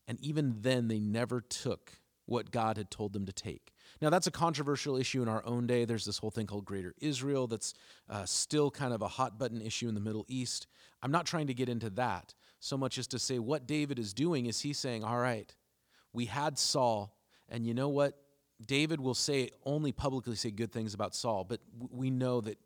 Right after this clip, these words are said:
Saul wasn't doing what he was supposed to do,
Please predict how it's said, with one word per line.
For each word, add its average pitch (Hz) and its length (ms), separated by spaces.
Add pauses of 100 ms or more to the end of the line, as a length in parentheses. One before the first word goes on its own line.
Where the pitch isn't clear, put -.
Saul 135 580 (640)
wasn't 131 380
doing 131 240
what 113 100
he 110 60
was 107 120
supposed 113 380
to 98 80
do, 92 280